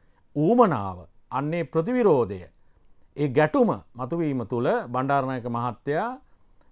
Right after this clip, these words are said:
ජාතික අ, ස-, රටේ භාෂාව, රටේ ප්‍රධාන භාෂාව මව්-, මේ සිංහල භාෂාව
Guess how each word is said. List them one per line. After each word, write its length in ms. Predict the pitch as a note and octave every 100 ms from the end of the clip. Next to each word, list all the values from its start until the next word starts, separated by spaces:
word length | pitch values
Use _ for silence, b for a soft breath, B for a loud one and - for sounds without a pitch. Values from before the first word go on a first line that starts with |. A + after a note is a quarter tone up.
| - - A2+ G#2+
ජාතික 440 | C3+ D#3 D#3 E3 E3+ D3+ - _
අ, 120 | B2+ B2+ A2+
ස-, 160 | A2 B2 A2+ A2+ A2 A2 -
රටේ 320 | B2+ B2+ E3+ D3+
භාෂාව, 560 | B2+ F3 E3+ B2+ F#2 A#2 G#3+ _ _ - - -
රටේ 240 | B2+ B2
ප්‍රධාන 400 | C3+ C#3+ E3 F#3 F3
භාෂාව 580 | C#3 D3+ - G#2 F#2+ A#2+ G#3+ - - _
මව්-, 320 | A2+ B2+ E3+ D#3
මේ 220 | C3 B2
සිංහල 340 | - F3 A3
භාෂාව 440 | E3 C#3 C3+ C#3+